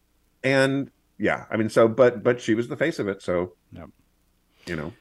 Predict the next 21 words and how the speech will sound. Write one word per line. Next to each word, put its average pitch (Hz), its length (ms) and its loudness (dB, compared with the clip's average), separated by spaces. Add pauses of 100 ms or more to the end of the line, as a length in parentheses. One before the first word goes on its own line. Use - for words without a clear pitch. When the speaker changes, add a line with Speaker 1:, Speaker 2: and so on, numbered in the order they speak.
(180)
Speaker 2:
Somebody 202 560 -4
else, 139 380 -6
you 127 80 -12
talk 147 220 -4
about 120 180 -8
Vegas, 107 540 -10 (100)
um, 117 580 -8 (220)
some, 156 340 -8
somebody 151 460 -8
else 123 480 -8 (160)
that 117 400 -6 (280)
I 127 240 -2
thought 135 460 -4
would 117 200 -10
have 123 320 -6
a 123 80 -8
bigger 123 520 -8
career 120 520 -10
than 110 160 -12
she's 101 300 -14
had, 85 520 -12